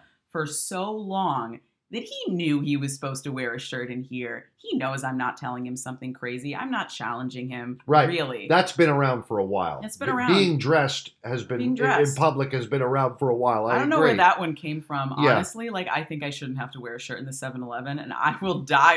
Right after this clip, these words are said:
Speaker 1: on this hill. <laughs>
Speaker 2: Yeah.
Speaker 1: I'm just going in for a
Speaker 2: So
Speaker 1: Slurpee. <laughs>
Speaker 2: so, um, you kinda started this part of our talk with preparing and what's in your everyday,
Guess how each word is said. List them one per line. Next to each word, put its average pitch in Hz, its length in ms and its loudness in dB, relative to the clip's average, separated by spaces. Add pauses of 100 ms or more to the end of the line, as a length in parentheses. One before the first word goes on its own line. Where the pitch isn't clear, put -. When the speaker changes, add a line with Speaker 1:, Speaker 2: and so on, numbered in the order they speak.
Speaker 1:
on 135 120 0
this 131 180 -10
hill. 208 500 -4
<laughs> - 60 -10 (1200)
Speaker 2:
Yeah. 98 280 -4 (200)
Speaker 1:
I'm - 180 -4
just 427 240 -12
going 254 220 -2
in 254 80 -6
for 240 180 -10
a 240 80 -4
Speaker 2:
So - 140 -6
Speaker 1:
Slurpee. 156 460 -2 (220)
<laughs> - 920 -14
Speaker 2:
so, 135 500 2
um, 107 420 0 (280)
you 135 160 -2
kinda 135 300 0
started 127 480 2
this - 340 -4 (400)
part 120 240 2
of 107 100 -2
our 92 160 -2
talk 90 420 -6
with 98 260 -8 (400)
preparing 104 640 -2
and 82 140 -10
what's 98 260 -4
in 98 100 -4
your 95 180 -4
everyday, 90 720 -4